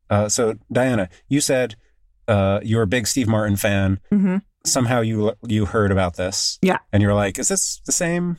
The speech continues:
Speaker 1: You know, so you picked it up.
Speaker 2: Yes.
Speaker 1: But, uh, presumably by the time you read the first page, you also had checked the back and, like, read the biography and, like,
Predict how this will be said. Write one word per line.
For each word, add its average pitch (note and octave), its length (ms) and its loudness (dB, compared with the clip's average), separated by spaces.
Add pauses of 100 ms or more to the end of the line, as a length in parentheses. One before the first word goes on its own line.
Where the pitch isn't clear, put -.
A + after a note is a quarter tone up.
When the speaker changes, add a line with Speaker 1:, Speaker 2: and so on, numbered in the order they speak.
(160)
Speaker 1:
You B2+ 120 0
know, A2 300 -2
so - 140 -2
you G#2 100 4
picked A#2 200 -2
it G#2 80 2
up. D#2 220 -4 (200)
Speaker 2:
Yes. - 420 -2 (380)
Speaker 1:
But, B2+ 160 0 (320)
uh, C3+ 160 0 (180)
presumably A#2 680 2 (320)
by A2 100 4
the G#2+ 80 0
time G#2 320 2
you F#2+ 160 2
read F#2+ 220 0
the F#2 80 -2
first - 280 -2
page, F2+ 360 -2
you F2 320 0 (420)
also A#2+ 240 0
had G2+ 100 0
checked - 220 -6
the - 60 2
back F2+ 320 0
and, E2+ 180 -2 (100)
like, F#2 340 0 (300)
read G#2 240 2
the A2+ 80 2
biography G2 560 0
and, F2 120 0
like, E2+ 200 -4